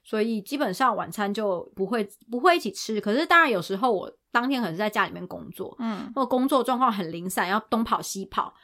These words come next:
Speaker 1: 然后最终可能那个时间回得了家，我还是会一起吃啊。
Speaker 2: 那早餐嘞？
Speaker 1: 根本，我们家根本没有早餐这件事情啊。早餐就是我婆婆会丢一句话说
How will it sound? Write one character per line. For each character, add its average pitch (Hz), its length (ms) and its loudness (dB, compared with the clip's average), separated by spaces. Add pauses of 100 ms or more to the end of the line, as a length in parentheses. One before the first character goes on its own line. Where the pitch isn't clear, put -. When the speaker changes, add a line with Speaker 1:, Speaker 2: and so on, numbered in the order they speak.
(260)
Speaker 1:
然 175 120 -4
后 233 160 0
最 247 300 2
终 240 420 -2
可 233 160 -4
能 135 640 -12 (240)
那 294 140 0
个 262 80 4
时 208 180 -4
间 214 160 -4
回 190 160 -2
得 208 80 -2
了 - 180 -4
家， 156 200 -6
我 - 40 -8
还 - 140 -12
是 180 100 -10
会 180 80 -6
一 - 40 -2
起 523 60 4
吃 - 20 6
啊。 - 60 0
Speaker 2:
那 - 0 -
早 196 180 6
餐 233 260 4
嘞？ 226 320 -2 (680)
Speaker 1:
根 523 180 2
本， 285 160 4
我 254 80 4
们 311 100 4
家 - 120 4
根 571 80 -6 (100)
本 381 80 8
没 277 80 8
有 330 80 4
早 226 200 2
餐 285 200 -2
这 349 80 -4
件 339 120 -4
事 339 160 -2
情 208 220 -2
啊。 190 100 -2
早 220 160 -2
餐 339 200 2
就 403 80 2
是 415 80 4
我 277 160 6
婆 233 160 -2
婆 262 100 0
会 285 120 2
丢 294 200 4
一 240 60 2
句 269 160 0
话 247 200 6
说 196 540 0